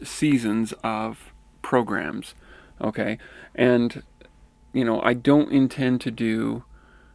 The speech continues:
you know, like, twenty in a row of one and then going on to another topic, unless I feel like it at the time. Most of the time I will feel like bouncing around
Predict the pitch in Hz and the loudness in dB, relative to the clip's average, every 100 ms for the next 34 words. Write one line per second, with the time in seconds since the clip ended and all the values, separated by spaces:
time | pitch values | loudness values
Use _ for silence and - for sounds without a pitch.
0 | _ 120 110 113 113 107 - _ - - | _ -2 -2 0 -2 -4 -6 _ -6 2
1 | 135 127 120 113 113 113 113 117 120 - | 4 4 2 2 0 0 0 -2 -6 -6
2 | 135 107 107 107 107 110 - 110 107 107 | -6 -4 -4 -2 -2 -4 -2 -2 -2 -4
3 | 113 113 113 107 107 - 123 107 107 110 | -4 -4 -2 -2 -4 -4 -6 -4 -6 -8
4 | - 143 135 117 113 - - - - - | -4 -2 -2 -6 -8 -12 -20 -20 -18 -2
5 | 214 214 - 170 160 143 101 101 90 - | 2 2 4 2 6 6 6 2 -2 -4
6 | 110 110 - - 139 147 143 143 139 127 | -6 -8 -8 -2 -2 0 0 0 2 2
7 | 123 117 113 - 123 110 107 101 107 120 | 2 -2 -6 -4 -4 -2 -4 -4 -6 -6
8 | - 110 107 113 123 135 | -8 -8 -8 -8 -8 -10